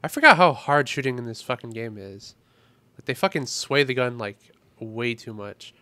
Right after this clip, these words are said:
Dynamite. Uh, fucking got put out in the water, though.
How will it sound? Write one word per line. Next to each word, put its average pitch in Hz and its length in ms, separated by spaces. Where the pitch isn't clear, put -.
Dynamite. 127 340
Uh, 113 220
fucking 117 320
got 110 160
put 117 100
out 113 120
in 110 60
the 110 60
water, 113 240
though. 120 220